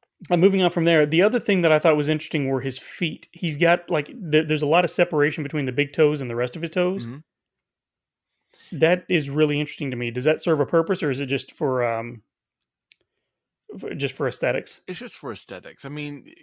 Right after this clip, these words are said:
Speaker 2: keeping in mind, like, his species is, again, very simian-like, that, that you would think, like, his feet would be, you know, if he, if,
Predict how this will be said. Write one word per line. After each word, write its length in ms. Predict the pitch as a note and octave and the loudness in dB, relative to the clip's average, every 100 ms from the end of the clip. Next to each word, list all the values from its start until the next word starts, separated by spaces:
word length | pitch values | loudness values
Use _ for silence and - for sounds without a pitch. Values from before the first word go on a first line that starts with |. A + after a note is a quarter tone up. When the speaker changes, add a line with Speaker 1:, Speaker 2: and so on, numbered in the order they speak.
| C#3+ | -20
Speaker 2:
keeping 360 | - F#3 A#3 G3+ | -18 -16 -12 -10
in 100 | C3+ | -8
mind, 360 | A2+ A2 A2 G2 | -6 -6 -8 -10
like, 180 | F2+ | -12
his 180 | - G#2 | -12 -14
species 640 | - - A#2 - A#2 G#2 G2+ | -14 -14 -16 -14 -16 -14 -14
is, 360 | F#2+ F#2+ - _ | -14 -14 -18 _
again, 300 | A#2 A2+ G#2 | -20 -16 -16
very 160 | F#2+ F2+ | -14 -16
simian-like, 800 | - A#2 G#2+ F#2+ F2+ E2 E2 D2+ | -16 -14 -12 -14 -14 -16 -18 -18
that, 240 | F#2 F2 E2+ _ _ _ _ _ _ _ _ | -16 -16 -16 _ _ _ _ _ _ _ _
that 260 | - G#2 - | -16 -16 -14
you 160 | A#2+ A2 | -14 -12
would 160 | G#2+ _ | -14 _
think, 280 | A2+ G#2 A2+ | -14 -14 -14
like, 220 | G2 - | -14 -12
his 300 | A2 F#2 - - | -14 -14 -18 -14
feet 240 | A2+ A2 | -12 -12
would 240 | A#2+ G#2 A2 | -16 -20 _
be, 480 | G#2 G2+ G2 G2 F#2 _ _ _ _ _ _ _ _ _ _ _ | -14 -14 -14 -16 _ _ _ _ _ _ _ _ _ _ _ _
you 80 | A#2 | -18
know, 180 | G#2 F#2+ | -14 -16
if 160 | F#2 | -16
he, 240 | C3 C3+ - | -12 -12 -12
if, 160 | C#3 | -14